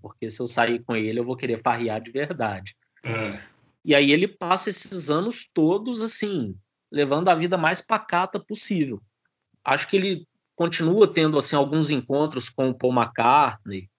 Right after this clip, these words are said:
Speaker 1: Lembro de uma passagem nessa biografia dele que eu comentei, que o, que o Paul vai lá, e eles saem pra jantar, ele,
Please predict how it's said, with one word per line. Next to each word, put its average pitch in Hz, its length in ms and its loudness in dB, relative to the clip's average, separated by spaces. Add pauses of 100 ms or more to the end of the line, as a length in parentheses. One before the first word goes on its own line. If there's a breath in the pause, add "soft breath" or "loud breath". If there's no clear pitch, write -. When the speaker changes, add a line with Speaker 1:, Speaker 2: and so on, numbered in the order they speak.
(360)
Speaker 1:
Lembro 131 320 0
de 123 80 -6
uma 127 180 0
passagem 117 520 2
nessa 110 220 -4
biografia 110 680 -4
dele 110 240 -6
que 110 60 -6
eu 107 60 -6
comentei, 113 520 -4
que 113 100 -10
o, 104 60 -4
que - 380 -12
o - 20 -6
Paul 117 320 4
vai 113 160 2
lá, 104 480 2
e - 720 -10
eles 113 160 0
saem 123 420 2
pra 113 180 -2
jantar, 110 640 -2
ele, 107 520 -4